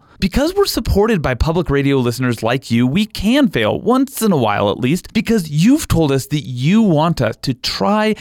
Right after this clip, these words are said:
to build connections where they might not be obvious. The conditions for risk-taking aren't always as forgiving in the world of science,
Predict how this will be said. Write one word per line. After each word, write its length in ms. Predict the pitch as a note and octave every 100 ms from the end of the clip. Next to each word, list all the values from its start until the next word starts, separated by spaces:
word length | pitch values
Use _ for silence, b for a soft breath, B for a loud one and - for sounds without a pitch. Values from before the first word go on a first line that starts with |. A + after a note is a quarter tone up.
| B -
to 100 | C3
build 380 | D3+ D#3+ D#3
connections 640 | - C3+ A2 - G#2+ A2+ A2+
where 200 | C#3 E3+
they 160 | F#3
might 360 | F#3 B2+ B2+ -
not 260 | A#2 A2+ -
be 140 | B2
obvious. 560 | D3 F3 A2+ - - _ _ b b b
The 100 | D3+
conditions 680 | F#3 F3 F3+ G#3 G#3+ G3 -
for 160 | C#3
risk-taking 800 | A2+ C3 - - A#2+ A2 A2+ A2+
aren't 240 | - D#3 -
always 340 | B2+ C3+ C3+ A#2
as 140 | A2+
forgiving 560 | - G#2 A2+ G2+ G#2 G2+
in 100 | A2
the 80 | G#2
world 320 | G2 G2+ G2
of 100 | -
science, 500 | - - G2+ F#2+ F#2+